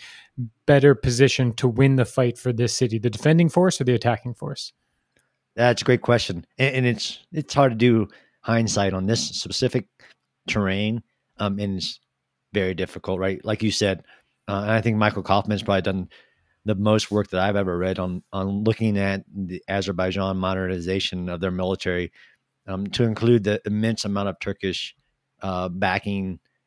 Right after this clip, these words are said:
Speaker 2: not only in weapons and capabilities, but most of the special forces we believe, you know, are Turkish trained Azerbaijan special forces. Um,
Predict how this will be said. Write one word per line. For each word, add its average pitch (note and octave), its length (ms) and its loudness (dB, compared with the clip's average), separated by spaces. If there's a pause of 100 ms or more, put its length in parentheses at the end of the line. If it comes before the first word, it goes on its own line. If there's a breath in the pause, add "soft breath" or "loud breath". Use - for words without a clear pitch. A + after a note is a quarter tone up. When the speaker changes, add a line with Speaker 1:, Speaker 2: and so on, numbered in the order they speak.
(300)
Speaker 2:
not G#2 160 -2
only G#2 260 0
in F2+ 340 -6
weapons G2 300 -2
and - 80 -14
capabilities, A#2+ 600 6
but A2 280 -2
most A2 220 0
of G2+ 40 -6
the F#2+ 60 -4
special - 240 -4
forces F#2+ 320 -4
we G2+ 100 -2
believe, F#2 340 -4 (180)
you G2 80 -4
know, F#2 80 -2
are F2 200 -6 (200)
Turkish F#2+ 260 -4
trained E2 400 -10 (320)
Azerbaijan F2 480 -6
special - 240 -12
forces. - 400 -10 (580)
Um, A2+ 300 -2